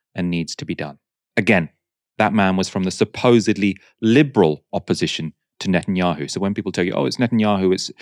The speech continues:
it's not Israel, it's just this extremist guy in charge, talk about him like he's Donald Trump." Well, the opposition really isn't much better. The Labour Party, so that is the party which you know, was the, was the major establishment party in Israel for a very long time, historically back to two-state solution.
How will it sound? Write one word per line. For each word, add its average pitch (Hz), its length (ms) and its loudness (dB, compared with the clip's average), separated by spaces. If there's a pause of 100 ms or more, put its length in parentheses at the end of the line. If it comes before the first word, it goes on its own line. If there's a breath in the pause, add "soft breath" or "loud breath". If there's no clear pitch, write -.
(140)
it's 98 140 -6
not - 120 4
Israel, 95 180 2
it's 87 80 -6
just - 140 -8
this 95 140 -8
extremist 98 520 0
guy 87 160 -2
in 85 80 -4
charge, 87 340 -8
talk 98 160 -4
about 85 180 -2
him 87 100 -4
like 82 180 -6
he's 85 180 -8
Donald 85 180 -2
Trump." - 240 -4 (180 soft breath)
Well, 98 120 -4
the 107 80 6
opposition 110 440 2
really 104 200 2
isn't 95 240 0
much 98 180 -6
better. 76 160 -2 (1300)
The 104 80 2
Labour 113 300 6
Party, 82 520 0
so - 140 -10
that 101 160 0
is 104 100 -4
the - 80 -2
party 90 380 -4
which 87 200 -2 (420 soft breath)
you 98 60 -6
know, 95 60 -2
was 87 240 0
the, 90 600 -4
was 127 240 0
the 107 100 2
major 104 420 2
establishment 87 560 -4
party 82 260 -6
in 85 60 -6
Israel 85 240 -6
for - 140 -4
a 85 60 -2
very 90 220 0
long 80 180 -6
time, 82 240 -6
historically 87 520 -4
back 85 220 -4
to - 80 -6
two-state 82 500 -4
solution. 82 480 -6